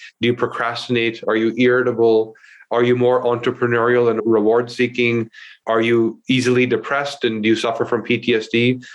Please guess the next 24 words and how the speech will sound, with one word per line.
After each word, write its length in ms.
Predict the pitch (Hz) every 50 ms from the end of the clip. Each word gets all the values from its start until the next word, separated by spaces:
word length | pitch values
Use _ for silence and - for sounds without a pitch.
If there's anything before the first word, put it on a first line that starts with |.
| - - _ _ _ _ -
We 220 | 117 123 131 135
know 220 | 143 147 147 151
all 320 | 135 117 120 120 123 143 147
this 160 | 151 143 143
about 340 | 135 110 113 113 117 117 -
you 80 | 139
because 320 | 135 127 123 127 131 117 110
the 80 | 120
neurochemicals 840 | 117 117 117 127 139 147 156 147 - 135 135 135 127 - 131 123 117
of 120 | 120 107
your 100 | 117 120
brain 520 | 117 101 110 107 101 104 104 110 123 123 -
determine 400 | - 117 - - 120 117 127 127
how 120 | 117 120 120
you 120 | 123 123
behave. 580 | 123 127 123 104 107 104 98 98 101 104 104 _ _ _ _ _ _ _ _ - _ _ -
Your 240 | - 123 123 127 123
genes 540 | 123 107 107 143 165 165 165 156 147 131 -
determine 460 | 113 120 117 - 127 123 123 123 120
your 100 | 117 110
relationship 520 | 110 110 110 110 107 123 113 104 113 -
with 80 | - 107
your 100 | 107 104
neurochemicals. 680 | 104 104 104 101 - 104 101 98 - - 87 82